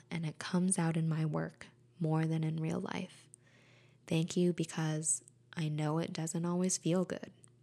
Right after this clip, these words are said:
So I hope you can live with that. Thank you.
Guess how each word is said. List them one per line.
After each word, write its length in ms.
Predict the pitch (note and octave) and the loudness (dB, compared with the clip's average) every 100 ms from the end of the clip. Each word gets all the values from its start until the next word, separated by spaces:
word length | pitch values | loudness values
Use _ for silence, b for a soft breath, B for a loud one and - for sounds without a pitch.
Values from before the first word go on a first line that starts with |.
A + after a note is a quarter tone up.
| _ - - - - | _ -20 -20 -16 -4
So 180 | - | -2
I 100 | D#3 | -2
hope 300 | D#3 - D#3+ | -2 0 2
you 80 | F3 | 2
can 240 | E3 F3 E3 | 0 0 2
live 180 | E3 | 0
with 140 | D#3+ D#3 | 0 -6
that. 180 | D3+ - - - - _ _ _ - - | -8 -10 -18 -20 -20 _ _ _ -20 -6
Thank 320 | D#3 E3 - | -2 -2 -4
you. 160 | D3 | -6